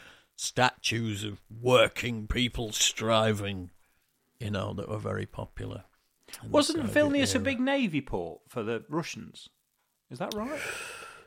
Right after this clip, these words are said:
Speaker 1: Cool. Now you got me. It's on a river. Uh, I don't know.
Speaker 2: Right.
Speaker 1: I
Speaker 2: Only
Speaker 1: don't know.
Speaker 2: because, and, and my source material here is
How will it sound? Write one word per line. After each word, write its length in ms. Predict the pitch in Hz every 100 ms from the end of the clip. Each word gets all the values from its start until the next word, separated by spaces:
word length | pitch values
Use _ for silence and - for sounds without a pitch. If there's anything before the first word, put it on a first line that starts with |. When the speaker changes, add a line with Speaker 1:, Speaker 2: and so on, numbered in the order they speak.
| _ _ _ _ _ _ -
Speaker 1:
Cool. 460 | - 95 92 90 - -
Now 160 | 107 98
you 180 | 95
got 260 | 90 101 87
me. 240 | 101 92 - - -
It's 200 | - - 160
on 100 | 143
a 80 | 107
river. 440 | 120 127 98 107 _ _ _ _ _ _ 127
Uh, 720 | 107 104 104 104 104 104 95 - _ _ -
I 80 | 120
don't 280 | 135 120 113
know. 220 | 170 127 _ _ _ 156
Speaker 2:
Right. 180 | 165 - - -
Speaker 1:
I 80 | 262
Speaker 2:
Only 160 | 294
Speaker 1:
don't 80 | -
know. 60 | 165
Speaker 2:
because, 380 | 240 143 110 -
and, 140 | 175 180
and 320 | 180 175 -
my 180 | 165 175
source 380 | 170 - 202 -
material 420 | 156 - 120 117
here 200 | 98 113
is 140 | 113